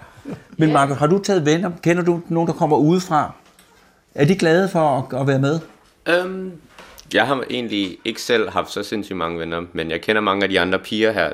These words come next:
Speaker 3: der også spiller violin.
Speaker 1: Ja.
Speaker 3: Så af mine jævnaldrende, de har haft mange efterskolevenner, for
Speaker 1: Ja.
Speaker 3: eksempel, over.
Speaker 1: Og
Speaker 3: Og de
Speaker 1: hvad siger
Speaker 3: har,
Speaker 1: de?
Speaker 3: altså, de har haft det mega sjovt. De har hygget sig, og de har også blevet til solopgangen.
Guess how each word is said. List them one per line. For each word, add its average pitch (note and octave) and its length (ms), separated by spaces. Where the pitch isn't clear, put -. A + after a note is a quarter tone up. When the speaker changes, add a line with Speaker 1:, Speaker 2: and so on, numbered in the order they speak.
Speaker 3:
der E2+ 80
også E2 120
spiller E2+ 240
violin. D#2+ 360
Speaker 1:
Ja. C3 100
Speaker 3:
Så - 160
af F2 60
mine F2 140
jævnaldrende, F2 360
de G2 60
har F2+ 80
haft F2 100
mange F2 300
efterskolevenner, D#2 720
for D#2+ 120
Speaker 1:
Ja. - 60
Speaker 3:
eksempel, D#2+ 260
over. D#2 180
Speaker 1:
Og - 680
Speaker 3:
Og B2 60
de C3 60
Speaker 1:
hvad B2+ 100
siger G2+ 120
Speaker 3:
har, E2+ 80
Speaker 1:
de? B2 180
Speaker 3:
altså, F2+ 140
de F2 200
har D#2+ 120
haft D#2+ 240
det F#2+ 80
mega E2+ 240
sjovt. - 280
De F#2 80
har F2+ 60
hygget F#2+ 280
sig, E2 140
og D#2 120
de E2+ 100
har D#2+ 60
også D#2 200
blevet E2+ 280
til - 180
solopgangen. D#2 600